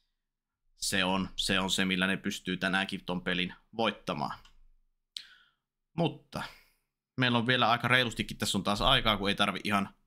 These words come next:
umpia lampia lätistä näissä alkuspiikeissä läpi, kun nuo tiimit alkaa olla tuttuja, niin voidaan mennä lätisemään niistä mapeista vähän sen oikeastaan tähän väliin, eli otetaan ihan ensimmäisenä tuolta tuo kolmisoppi,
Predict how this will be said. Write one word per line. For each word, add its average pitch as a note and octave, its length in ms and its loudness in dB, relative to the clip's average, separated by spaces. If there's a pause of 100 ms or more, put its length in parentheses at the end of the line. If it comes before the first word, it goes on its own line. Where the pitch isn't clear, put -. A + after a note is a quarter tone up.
(120)
umpia G#2+ 320 4
lampia A2 480 2
lätistä G2 480 0
näissä F#2 320 0
alkuspiikeissä G2+ 1000 -2
läpi, G2 200 2
kun F#2 140 -4
nuo F#2 120 0
tiimit G2+ 280 2
alkaa F2+ 260 0
olla F2+ 120 -2
tuttuja, C3+ 420 0
niin F#2+ 160 -2
voidaan F#2 360 2 (800)
mennä C3+ 240 6
lätisemään A#2+ 500 4
niistä A2 200 2
mapeista C3 540 4
vähän G#2+ 260 4
sen G2 340 -4
oikeastaan G2+ 720 0 (160)
tähän C3+ 300 2
väliin, G2+ 360 2
eli F#2+ 460 0
otetaan G2 460 -2
ihan F#2+ 180 -2
ensimmäisenä F#2+ 600 -2
tuolta F2+ 300 -10
tuo E2+ 500 -8 (720)
kolmisoppi, - 1600 -4